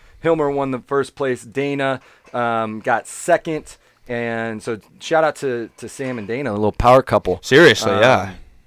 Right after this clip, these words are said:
Speaker 1: and then Tammy got third. Well, shout out to Tammy and Brian, another power
Speaker 2: Another
Speaker 1: couple.
Speaker 2: one, yeah. Look at
Speaker 1: Uh,
Speaker 2: this.
Speaker 1: both placed. Um, so Tammy got third, and again, it was a one-point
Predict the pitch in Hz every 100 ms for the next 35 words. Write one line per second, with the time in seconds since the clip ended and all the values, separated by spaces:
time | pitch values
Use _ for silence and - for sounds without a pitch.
0 | _ _ _ 127 147 123 147 143 143 120
1 | 131 - 143 123 127 - 147 135 135 139
2 | 127 147 151 160 147 185 175 98 - 104
3 | 151 214 156 127 110 120 202 117 107 131
4 | - 123 117 104 98 - - 143 165 -
5 | 143 131 - - 120 117 110 107 95 143
6 | 127 110 151 143 131 127 151 156 151 -
7 | _ _ 131 135 131 127 127 113 135 131
8 | 131 131 123 117 104 127 131 - 131 131
9 | 123